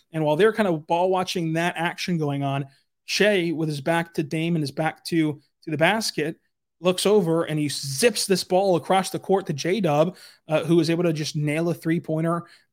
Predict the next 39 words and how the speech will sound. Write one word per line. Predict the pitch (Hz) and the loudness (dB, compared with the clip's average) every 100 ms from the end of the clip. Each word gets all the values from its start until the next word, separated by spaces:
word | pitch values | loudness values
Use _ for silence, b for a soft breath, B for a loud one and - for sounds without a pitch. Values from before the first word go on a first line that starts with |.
| - | -2
and | 156 156 147 139 | 2 2 0 0
have | 156 | 0
a | 151 | 2
wide | 143 135 165 175 175 | 0 -2 2 2 4
open | 165 165 165 | 2 0 -2
shot | - 196 240 190 - | -2 0 0 -2 0
where | 175 175 170 B B B _ _ _ _ | 4 4 4 B B B _ _ _ _
there's | 165 233 175 | 0 2 2
literally | 220 339 359 | 0 4 4
nothing | 214 214 226 247 220 | 4 0 -2 -2 0
else | 220 - | 0 -2
happening. | 202 247 156 | -4 -4 -4
It's | 160 170 | -4 -4
a | 160 | -2
rare | 165 151 202 277 | -2 2 2 2
time | - 196 240 214 | -2 -2 0 0
where | 185 - | 0 0
everyone's | - 262 311 254 151 - | 2 4 4 2 0 -4
stagnant. | - 147 160 160 160 | -6 -6 -6 -10 -8
Like, | 151 | -6
the | |
Thunder, | 165 165 220 247 247 254 B B _ | -6 -2 0 2 2 -2 B B _
uh, | 175 175 - - 120 - | 2 2 0 -8 -18 -4
are | 175 190 | 0 2
not | 208 | 2
necessarily, | 214 202 185 214 214 | 2 -2 0 2 2
like, | 208 190 | 2 -4
cutting | - 196 208 | -4 0 2
and | |
doing | 196 202 | 2 0
a | |
lot | 202 | 0
of | |
stuff | 185 202 208 208 | -2 -4 -4 -2
off | 196 196 | -2 -2
ball. | 185 208 | 0 0
They're | 208 165 151 | 2 0 -2
kinda | 202 | -2
letting | 185 196 196 | 0 0 0